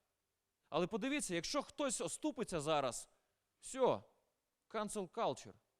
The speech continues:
Знайшли в тебе ліповий диплом, кінець тобі і твоїм мільйонам підписників.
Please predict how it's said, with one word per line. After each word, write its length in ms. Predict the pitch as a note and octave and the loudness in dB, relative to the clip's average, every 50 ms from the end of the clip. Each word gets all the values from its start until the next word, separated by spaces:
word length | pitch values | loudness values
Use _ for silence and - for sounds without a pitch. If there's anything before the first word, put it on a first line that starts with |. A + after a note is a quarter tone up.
| _ _ _ _ _ | _ _ _ _ _
Знайшли 280 | - F3 F3+ - C#4 C4+ | -8 -6 -4 -2 -2 -4
в 40 | - | -4
тебе 200 | - G3 F#3 G3+ | -2 0 2 2
ліповий 380 | G#3+ A3+ F3+ A3 G#3+ G3+ F#3+ | 2 0 -2 -2 0 0 0
диплом, 560 | E3+ D#3 F#3+ - G#3 A3+ A#3+ B3 A#3+ G#3 F3+ - _ _ _ _ _ _ _ _ _ _ | 0 0 -8 -8 0 4 6 6 6 4 0 -8 _ _ _ _ _ _ _ _ _ _
кінець 460 | _ - A#3 A#3+ B3+ B3 G#3 D#3+ - | _ -8 -4 0 2 2 2 2 0
тобі 260 | - - D#3 C3+ D3 D3 | -6 -6 -4 -2 -2 -4
і 40 | |
твоїм 280 | C3+ - E3 E3+ E3+ E3+ | -2 0 -2 -2 0 0
мільйонам 420 | F3 F3 F3+ F3 E3+ D#3+ D#3+ D3 | -2 -2 0 0 0 0 -2 -6
підписників. 680 | B2+ - D#3 - _ C#3+ B2 - - G#2 - _ F#2 | -8 -12 -14 -10 _ -8 -8 -8 -10 -14 -18 _ -20